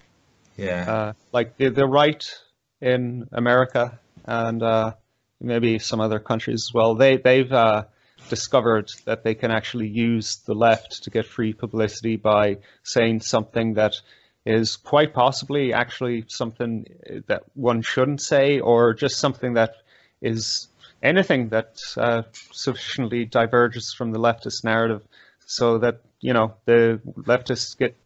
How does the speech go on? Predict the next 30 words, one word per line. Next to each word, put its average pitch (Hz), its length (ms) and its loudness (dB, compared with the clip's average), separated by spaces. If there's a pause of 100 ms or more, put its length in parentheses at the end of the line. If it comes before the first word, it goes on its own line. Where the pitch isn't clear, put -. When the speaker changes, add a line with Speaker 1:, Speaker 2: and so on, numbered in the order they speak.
(100)
Speaker 2:
angry, 131 460 0
and 123 160 0
then 123 120 -2
you 120 80 -4
have 117 200 -2
the 139 60 -12
Streisand 127 760 -4
effect. 104 480 -8 (480)
Um, 110 280 -2
Speaker 1:
Yeah. 104 200 -2 (640)
Speaker 2:
so 127 300 4
they 135 520 2
have, 120 300 -2 (220)
uh, - 60 -20 (380)
Sinn 123 260 -2
Féin, 131 300 0
I 120 60 -4
mean, 127 240 -4 (340)
have, 117 420 0
uh, 120 220 2
taken 127 360 -4
advantage 127 800 -4
of 113 180 -4
that 110 160 -2 (140)
little 117 280 -6
mini 110 540 -6
Streisand 113 600 -4
effect, - 520 -8 (500)
because, - 640 -4 (600)
uh, 117 540 2